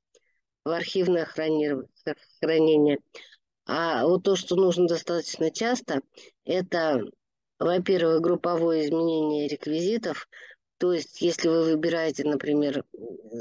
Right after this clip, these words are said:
список каких-то документов и у всех хотите изменить ставку Н Д С, ну, то в этом случае вот групповое изменение реквизитов можно использовать.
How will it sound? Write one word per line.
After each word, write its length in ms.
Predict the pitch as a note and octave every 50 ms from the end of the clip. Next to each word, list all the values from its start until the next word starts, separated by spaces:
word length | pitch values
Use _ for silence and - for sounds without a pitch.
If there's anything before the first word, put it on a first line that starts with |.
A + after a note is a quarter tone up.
| A#2
список 460 | - - - _ - - - D#3 -
каких-то 460 | _ - C#3+ - - E3 - - D3+ C#3+
документов 760 | - D#3 - - F3 F3+ G3 G#3 G3+ - - D#3 - -
и 40 | D3+
у 60 | D#3 D3
всех 340 | - - - F#3 F3 - _
хотите 440 | D#3+ D3+ - - E3 D3+ - - D3+
изменить 360 | D3 D3+ D3 D3 D3+ D3 -
ставку 400 | - _ D3 D3+ D3 _ - D#3
Н 160 | D#3 D3 D3
Д 240 | C#3+ D#3 D3 C#3 B2+
С, 160 | - - - _ _ _ _ _ _ _ _ _ _ _ _ -
ну, 400 | - A2+ D3 D#3+ D3+ D3 C3+ B2 - _ _ _
то 120 | - C3+ C#3+
в 40 | D#3
этом 240 | D#3+ - D3+ D3+
случае 400 | C#3+ - D#3+ E3+ E3+ - - D3+ D3
вот 100 | D3+ D3
групповое 520 | D3 D3+ D3 _ - D3 D3 D#3 D3+ D3
изменение 540 | D3 D3+ D3+ D3 D3 D3 D3 C#3+ C#3+ C#3 C#3
реквизитов 640 | C#3 C3+ - - D3+ D3 D3+ C#3 _ - C3+ C3 -
можно 300 | C3 C3+ C3+ - B2 A#2+
использовать. 560 | B2+ - _ _ C3 C3+ C3 - B2+ A#2 -